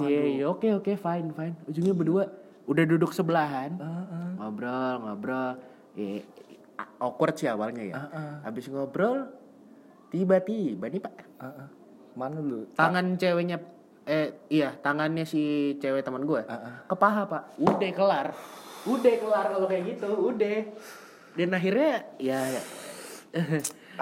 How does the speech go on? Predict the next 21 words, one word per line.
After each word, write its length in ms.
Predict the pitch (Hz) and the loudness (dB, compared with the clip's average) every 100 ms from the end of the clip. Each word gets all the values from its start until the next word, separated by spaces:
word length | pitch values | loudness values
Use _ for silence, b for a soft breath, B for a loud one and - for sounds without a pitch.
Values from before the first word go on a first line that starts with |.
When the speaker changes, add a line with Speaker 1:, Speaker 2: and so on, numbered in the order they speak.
| 135 | -6
Speaker 1:
Nggak 200 | - 151 139 | 0 2 2
enak 220 | 170 220 | 2 0
sih 140 | - 196 | 2 2
sebenarnya 440 | 170 151 185 180 | 2 0 0 0
gue 180 | 160 170 | 0 2
ya 160 | 135 120 | 2 0
Speaker 2:
Asli. 120 | 117 | -6
Speaker 1:
sama 180 | 120 120 | -8 -6
temen 280 | 127 127 123 | -6 -6 -6
gue 140 | 123 | -6
itu, 240 | 123 143 135 | -2 -2 -2
cuman 240 | 151 214 214 - - - - | -2 -2 -6 -14 -20 -20 -12
Speaker 2:
Ya, 140 | - 160 | 2 4
gue 140 | 170 | 6
mikirnya 180 | 240 202 | 4 4
Speaker 1:
namanya 300 | 202 226 240 | 6 8 6
Speaker 2:
gitu 60 | 233 | 8
sih. 40 | |
Speaker 1:
momen 220 | 226 254 370 | 8 8 6
nggak 200 | 269 196 | 4 4
bisa, 200 | 196 | 6